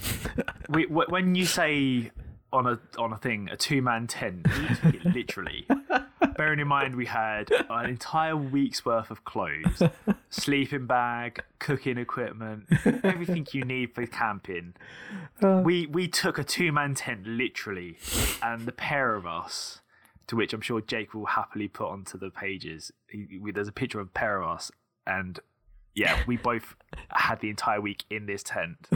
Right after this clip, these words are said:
Speaker 1: <laughs>
Speaker 2: And even one night during this heat wave, we had a storm. And let's just say one of us didn't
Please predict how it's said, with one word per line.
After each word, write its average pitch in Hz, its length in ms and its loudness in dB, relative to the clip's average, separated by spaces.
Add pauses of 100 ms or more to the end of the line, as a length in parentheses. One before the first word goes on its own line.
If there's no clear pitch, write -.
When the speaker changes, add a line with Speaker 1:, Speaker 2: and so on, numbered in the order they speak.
Speaker 1:
<laughs> 190 340 2 (100)
Speaker 2:
And 110 400 0
even 139 400 0
one 135 280 4
night 123 340 2
during 113 240 0
this 107 160 -6
heat - 180 -2
wave, 90 280 -4
we 98 100 -8
had 95 200 -2 (160)
a - 40 -14
storm. 90 580 -2 (120)
And 117 560 2
let's 110 160 -4
just - 220 -4
say 110 180 2
one 123 320 4
of 113 140 2
us - 380 -2 (300)
didn't 110 340 0